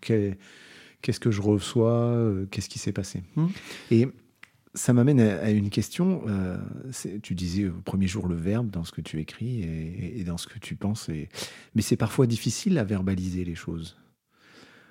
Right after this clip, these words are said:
Speaker 1: Comment on peut, est-ce que toi, t'as un petit truc pour nous faire progresser sur, euh, voilà, on a pris conscience de cette porte d'entrée, de la complexité, mais on veut, que ce soit avec notre patient ou nous en tant qu'enseignants, on veut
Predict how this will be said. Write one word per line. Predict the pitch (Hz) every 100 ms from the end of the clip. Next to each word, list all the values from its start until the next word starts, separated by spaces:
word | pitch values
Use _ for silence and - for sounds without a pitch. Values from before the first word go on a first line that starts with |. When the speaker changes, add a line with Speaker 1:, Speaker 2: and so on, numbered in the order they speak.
| _ -
Speaker 1:
Comment | 139 160 147
on |
peut, | 101 113 107 101 92 -
est-ce | - -
que | 117
toi, | - 143
t'as | 117
un | 98
petit | - 104
truc | - 143
pour | 127 113
nous |
faire | 101 95
progresser | - 117 104 101 92 117
sur, | 117 - 92
euh, | 90 82 80 78 80 95
voilà, | 98 85
on | 95
a | 95
pris | 92
conscience | 113 117 - 127
de | 101
cette | 92 101 -
porte | 95 90
d'entrée, | 92 - 110 135 147
de | 131
la | 95 92
complexité, | 101 92 92 - 101 135 175 - - - - - -
mais | 107
on | 113
veut, | 110 117 127 123
que | -
ce | -
soit | -
avec | 90
notre | 101 92
patient | - 110 - 147 156
ou | 113
nous | 107 113
en | 104
tant | 87
qu'enseignants, | - 90 - 107 156
on |
veut | 104 101